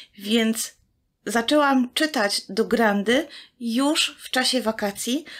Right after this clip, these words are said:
aby dobrze przygotować się do tej rozmowy. Moimi gośćmi była Izabela Janiszewska,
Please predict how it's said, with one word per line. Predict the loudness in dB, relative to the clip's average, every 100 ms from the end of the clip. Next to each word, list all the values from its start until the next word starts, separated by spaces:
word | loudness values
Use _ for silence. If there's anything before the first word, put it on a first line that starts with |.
| -8
aby | -4 0 2
dobrze | 0 0 -2
przygotować | -4 -2 -2 -2 -2 -2
się | -2 -2 0
do | 0
tej | 2 2
rozmowy. | 0 -4 -8 -10 -16 -20 -20 -18 -18 -6
Moimi | 2 4 4 4 0 -2
gośćmi | 0 0 0 -4 -6 -8 -12 -20 -16 -12
była | -8 0 2 4 2
Izabela | 0 0 0 0 0
Janiszewska, | 0 -2 0 2 2 0 0 0